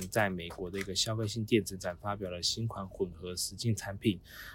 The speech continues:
呃，台北国际电玩展以及世界行动通讯大会即将，即将登场，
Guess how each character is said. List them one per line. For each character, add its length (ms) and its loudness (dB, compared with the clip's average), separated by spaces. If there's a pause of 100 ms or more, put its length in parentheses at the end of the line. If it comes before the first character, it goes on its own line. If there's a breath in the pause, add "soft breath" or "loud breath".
(120 loud breath)
呃， 100 2
台 160 8
北 220 12
国 180 0
际 160 4
电 160 4
玩 140 6
展 260 -2
以 40 -6
及 180 -6
世 260 6
界 220 6
行 260 0
动 240 4
通 240 0
讯 220 0
大 160 4
会 160 4
即 100 -2
将， 240 -2
即 160 2
将 240 6
登 200 6
场， 200 4